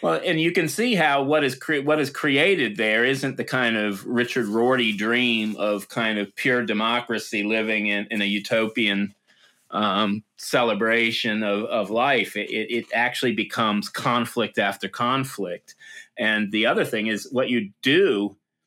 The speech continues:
well, what the West has done is it has, in a sense, absolutized the individual in particular. Um, and, and in a sense that it is almost, this notion of empowerment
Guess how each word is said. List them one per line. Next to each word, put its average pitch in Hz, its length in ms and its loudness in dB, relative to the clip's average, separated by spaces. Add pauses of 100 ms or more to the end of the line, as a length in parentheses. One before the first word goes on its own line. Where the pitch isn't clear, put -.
(140)
well, 117 120 2
what 147 200 0
the 110 100 0
West 190 360 0
has 104 180 -4
done 107 340 -2
is 113 220 -2
it 147 220 -2
has, 156 360 0
in 117 120 -2
a 107 40 -4
sense, 135 400 -2 (140)
absolutized 113 1120 -2 (120)
the 113 260 0
individual 117 640 0
in 101 140 -2
particular. 95 680 -4 (500)
Um, 104 480 -2 (140)
and, 110 420 -2
and 110 320 -2
in 110 180 -2
a 107 80 -2
sense 123 440 -2
that 107 120 0
it 104 120 0
is 104 120 -4
almost, 127 760 -2 (100)
this 117 260 -4
notion 123 340 0
of 95 180 -6
empowerment 127 1120 -2